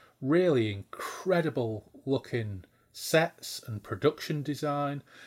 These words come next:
and some really grim stuff with a street with, like, dead soldiers and dead horses, like, uh, scenes of absolute carnage. And it looked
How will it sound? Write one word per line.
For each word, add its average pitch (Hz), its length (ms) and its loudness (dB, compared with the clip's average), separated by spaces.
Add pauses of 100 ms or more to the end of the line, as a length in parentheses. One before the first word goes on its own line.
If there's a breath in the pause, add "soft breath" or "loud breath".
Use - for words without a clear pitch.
(120 loud breath)
and 131 100 -8
some 123 180 -4
really 165 340 0
grim 156 440 2
stuff - 480 -6
with 120 260 -2
a - 80 -6
street 160 540 -2
with, 120 360 -2
like, 120 280 -2
dead 135 180 2
soldiers 143 540 0
and 110 160 -4
dead 123 180 0
horses, 127 880 -2
like, 110 280 -6
uh, 127 220 -8 (100)
scenes 165 440 0
of 120 80 2
absolute 123 460 0
carnage. 131 640 -4 (400 loud breath)
And 143 100 -4
it 135 80 -8
looked 160 240 -8